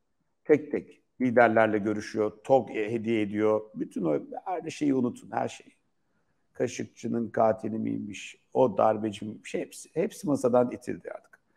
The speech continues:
Artık düşman kazanma değil, dost kazanma dönemindeyiz. Ben destekliyorum, açık söyleyeyim yani. İşte, e, bir tok hediye etmiş, e, Muhammed bin, e, Sallah'a, Sallah da değil mi şeye?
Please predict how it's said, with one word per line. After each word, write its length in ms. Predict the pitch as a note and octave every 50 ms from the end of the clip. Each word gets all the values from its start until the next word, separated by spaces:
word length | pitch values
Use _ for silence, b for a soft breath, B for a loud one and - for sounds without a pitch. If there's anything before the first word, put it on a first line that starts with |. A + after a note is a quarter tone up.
| _ _ _ _ -
Artık 440 | F#3+ D#3 C#3+ - - G3 G3 - - _ _ _ _ C3+
düşman 360 | C3+ C3+ - - D#3+ D#3+ D3+
kazanma 440 | - C#3+ B2+ - C#3 C#3 C#3 C3+ C#3+
değil, 180 | F#3 F#3+ G3+
dost 200 | F#3+ F3+ E3+ F3
kazanma 420 | - C3+ G#2+ A2+ G#2 G2 G2 G2 F#2
dönemindeyiz. 560 | F#2 F2+ E2+ E2 D#2+ D2 C#2+ - - - _ _ _ _ _ _ -
Ben 200 | D3 E3+ G3+ G#3+
destekliyorum, 580 | F#4+ - - - B3 - - C#4 - - - - _ _ -
açık 260 | A#2+ - - A2 -
söyleyeyim 340 | - F#2+ E2+ - - - -
yani. 120 | - - _ _ _ _ _ _ _ _ _ _ _ _ _ _ _ _ _ _
İşte, 520 | G#3+ G3 - - C#3 B2+ B2 - - - -
e, 280 | B2+ B2 B2 A#2+ B2 C3
bir 140 | C#3+ C#3 -
tok 240 | - D3+ C#3 -
hediye 300 | C#3+ C#3 C3 C3 C3 C3
etmiş, 600 | B2+ B2+ - - B2+ A#2+ B2 - - - - _ _ _ _
e, 240 | B2+ A2+ G#2+ A2 A2 A1 A1 A1 A1 A1 A1 A1+ A1 A1+ A1+ A1 - - _ _ _ _ _ _ _ _ _ _ _ _ _ _ _ _ _ _
Muhammed 480 | A#2+ B2 B2 A#2+ B2 B2 A#2+ A#2+ -
bin, 300 | A#2+ A#2+ A#2+ A#2+ - -
e, 880 | - A#2 A2+ A2+ A2 A2+ A2+ A2 A2+ A2+ A2 A2 A2 A2 A2 - - -
Sallah'a, 720 | - - - A#2 A2+ A2 A2+ G#2+ A2 A2 A2 A2+ - -
Sallah 440 | - - A2 A2 A2+ A#2+ A#2+ A#2+ -
da 80 | G2+
değil 100 | B2 C#3+
mi 80 | B2+ -
şeye? 380 | - - G2 G2 G2+ - -